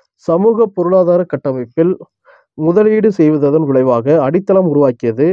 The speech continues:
அரசாங்கத்துறை, நவீன பொருளாதாரம் போன்ற மாநில கட்டமைப்புகளை ஜனநாயகத்துவமாக்கியது. கனவு கண்டு அதை அடையக்கூடிய நம்பிக்கை உள்ள மக்களை உருவாக்கியது. அரசியல் ரீதியில் தி மு க சமூக ஜனரஞ்சக அரசியலின் பிரதிநிதியாகவும்,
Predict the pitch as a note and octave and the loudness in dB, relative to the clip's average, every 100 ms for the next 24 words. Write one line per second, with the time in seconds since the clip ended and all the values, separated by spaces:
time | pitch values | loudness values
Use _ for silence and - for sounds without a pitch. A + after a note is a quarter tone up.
0 | - - C#3 F#3 A3 G#3 G3 G3 - D#3+ | -2 -4 -4 -2 -2 -2 -2 -4 -2 -2
1 | F3+ C3+ D3 G3 A3 G3 E3 D3+ D3 C3 | -2 -4 -2 0 0 0 -2 0 0 0
2 | C#3 D#3+ C#3+ C#3 D3 D#3 C3 D#3 F#3 F3+ | -2 -2 -2 -2 -2 -2 0 0 0 0
3 | D3+ C#3 C#3+ C3+ - B2 C3+ F3+ - - | -2 -2 0 -2 -2 2 2 0 -6 -20
4 | _ _ C3+ D#3+ F#3 G3+ F#3+ G3 E3+ D3+ | _ _ -2 0 2 0 0 0 0 0
5 | B2 B2+ A#2 D3 F3 - D#3 G3 A3 G3 | -2 -4 -2 0 -2 -4 -2 0 0 -2
6 | D#3 C3+ E3 G3 C3+ C#3 C#3 B2+ E3+ G3 | -4 -2 -2 -2 -2 -2 -2 0 0 0
7 | G3 E3+ D#3+ F3 C#3 C#3+ D#3+ D#3+ C#3 C3 | 0 0 2 2 0 0 0 0 0 0
8 | D3 B2 A#2 E3+ E3 C#3+ B2+ B2 - A#2 | 0 -2 -2 0 2 2 0 0 -2 -2
9 | A2+ - _ _ _ _ - C#3+ A3 A3 | -2 -4 _ _ _ _ -6 -2 -2 0
10 | A#3+ A#3 F3+ D3 C3 D#3+ G#3 A#3 _ _ | 0 0 0 -2 0 -2 -2 -8 _ _
11 | _ F#3+ A3+ A3 F3+ - D#3+ F3+ - E3+ | _ -4 -2 0 -2 -2 -2 -2 -4 -4
12 | E3 G#3 A3+ F#3+ E3 E3 E3 D3 D3 E3 | -2 0 2 2 2 2 0 0 0 0
13 | C#3+ C3 C#3 B2+ E3+ - D3 D#3+ E3+ C3+ | 0 -2 -2 -2 -2 -2 0 2 0 0
14 | A#2 A#2+ C3+ F3+ | 0 0 0 -2